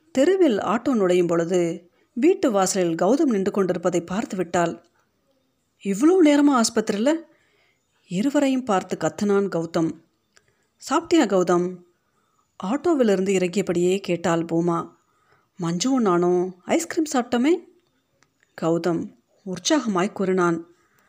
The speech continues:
மற்ற நேரமாக இருந்தால் ஐஸ்கிரீம் சாப்பிட்டதற்கு கண்டபடி திட்டுவாள் பூமா. ஒன்றும் பேசாமல் கதவை திறந்து உள்ளே போய் கட்டிலில் படுத்தாள்.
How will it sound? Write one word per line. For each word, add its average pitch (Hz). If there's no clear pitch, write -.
மற்ற 202
நேரமாக 233
இருந்தால் 180
ஐஸ்கிரீம் 311
சாப்பிட்டதற்கு 180
கண்டபடி 247
திட்டுவாள் 180
பூமா. 170
ஒன்றும் 196
பேசாமல் 175
கதவை 277
திறந்து 185
உள்ளே 202
போய் 180
கட்டிலில் 208
படுத்தாள். 175